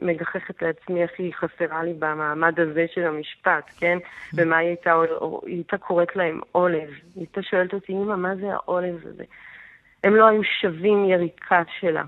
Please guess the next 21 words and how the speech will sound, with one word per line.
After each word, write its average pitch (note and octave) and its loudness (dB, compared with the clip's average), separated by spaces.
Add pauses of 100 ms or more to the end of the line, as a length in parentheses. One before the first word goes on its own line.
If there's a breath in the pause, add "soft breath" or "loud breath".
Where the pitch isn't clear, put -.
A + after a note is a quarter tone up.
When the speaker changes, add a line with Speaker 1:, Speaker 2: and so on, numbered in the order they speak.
(220)
Speaker 1:
ה-, - -2
ה-, D3 -2
העולם D3+ 4
הזה D3+ -6
שהיא D#3 -8
חשבה D3+ -2
שהיא D3+ -6
הולכת, D3+ -4
אה, D3+ -4 (460 loud breath)
למקום E3 2
שהוא D#3 -8
מקום D3+ -6
טוב. D3+ -8 (400 loud breath)
הגעגוע F#3 6
הוא F#3+ 2
גומר, D#3+ 0 (300)
הוא E3+ -6
באמת, F3+ 2
באמת E3 -4
גומר E3+ -2
ומכרסם E3+ -6